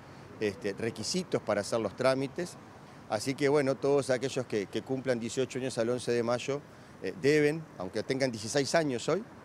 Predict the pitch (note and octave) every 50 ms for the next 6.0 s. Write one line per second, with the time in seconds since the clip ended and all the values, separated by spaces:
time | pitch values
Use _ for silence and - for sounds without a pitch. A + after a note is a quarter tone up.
0 | - - F#2+ B2+ C3+ C#3 C#3+ D3 D#3 E3+ - - - - - A2 G#2+ G2+ F#2 -
1 | - G#2+ G2+ G2 F#2 F2 F2 - A#2 G#2+ - A2 A2+ A2+ A#2+ B2 B2+ A#2 - -
2 | C3+ D#3 - - - - - - - - - - A2 G#2+ G#2 G2+ G2 F#2 F2+ F2
3 | E2 D#2+ D2 - - - - - - - - A2+ A2+ A#2+ B2 C3 D3+ F3 G#2+ G2+
4 | A2 A#2 B2+ B2+ A2 G2+ F#2+ F2 E2 D#2 - - - - - - - - G#2 G#2+
5 | G#2 G#2+ G2 B2 A2 A#2 A2 - A2+ G#2+ G#2 G2 G2 F#2+ F#2+ - F#2+ F2+ F2 F2